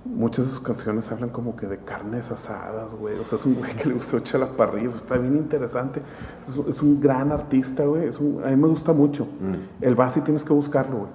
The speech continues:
Speaker 1: O sea, en algún momento de Hábitat, escuchar algo de, de él. O sea, porque no es tan mainstream, pero la gente que lo escucha y se dé un momento de, de,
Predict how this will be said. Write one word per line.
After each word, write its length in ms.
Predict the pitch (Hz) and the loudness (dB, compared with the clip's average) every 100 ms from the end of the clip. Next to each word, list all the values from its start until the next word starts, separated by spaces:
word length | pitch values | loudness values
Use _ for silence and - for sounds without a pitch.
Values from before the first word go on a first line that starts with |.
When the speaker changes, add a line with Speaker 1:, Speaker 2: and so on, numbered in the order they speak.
| - | -8
Speaker 1:
O 60 | 123 | 2
sea, 80 | |
en 60 | 131 | 6
algún 280 | 127 131 151 | 8 8 8
momento 460 | 175 170 160 160 | 8 6 6 6
de 100 | 160 | 4
Hábitat, 640 | 143 147 151 - 170 - 139 | 4 2 0 0 -2 -2 -8
escuchar 480 | 143 135 - 127 | -4 -6 -2 0
algo 320 | 139 139 151 151 | 2 2 2 4
de, 320 | 143 110 - - - - - - - | 4 2 -4 -14 -16 -18 -20 -12 -4
de 460 | 117 110 107 110 | 0 2 4 6
él. 340 | 131 135 135 - | 4 2 -2 -4
O 120 | 117 | -4
sea, 160 | 123 117 | -2 -2
porque 240 | - 127 | 0 4
no 180 | 120 135 | 6 4
es 140 | 131 | 4
tan 240 | 160 156 147 | 4 6 6
mainstream, 520 | 143 156 151 170 165 | 8 6 4 2 2
pero 140 | 165 123 | 4 2
la 100 | 113 | 2
gente 300 | 127 123 143 | 0 0 -2
que 100 | 160 | 0
lo 100 | 147 | -2
escucha 380 | 135 135 131 147 | 0 -2 0 -2
y 40 | |
se 180 | 143 123 | 0 0
dé 160 | 113 | 2
un 120 | 120 131 | 0 0
momento 540 | 139 131 127 143 139 | 2 0 2 4 4
de, 100 | 120 | 2
de, 120 | 110 | 0